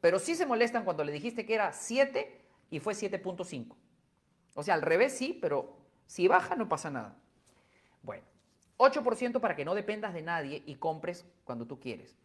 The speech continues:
Comprando casa o townhouse que no sea condominio,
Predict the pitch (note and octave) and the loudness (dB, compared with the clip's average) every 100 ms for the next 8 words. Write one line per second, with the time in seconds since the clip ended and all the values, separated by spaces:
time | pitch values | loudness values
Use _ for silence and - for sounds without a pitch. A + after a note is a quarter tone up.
0 | _ _ _ _ _ _ C3+ B2+ D#3+ F#3+ | _ _ _ _ _ _ -4 -2 -2 -2
1 | G#3+ A3+ A#3+ - _ _ G3+ G3+ G3 - | -2 -4 -4 -8 _ _ 4 4 -2 -12
2 | - G3 A3+ B3+ - _ _ _ B2+ B2 | -2 0 0 -4 -16 _ _ _ -8 -6
3 | A#2 A#2 A2+ E3+ F3+ A3+ - - _ _ | -8 -8 -8 0 0 0 -8 -20 _ _
4 | _ _ _ _ _ _ B2 B2 F3 G3 | _ _ _ _ _ _ -8 -4 -4 -2
5 | F#3+ F#3+ F3 E3+ A2 | -2 -2 -6 -6 -10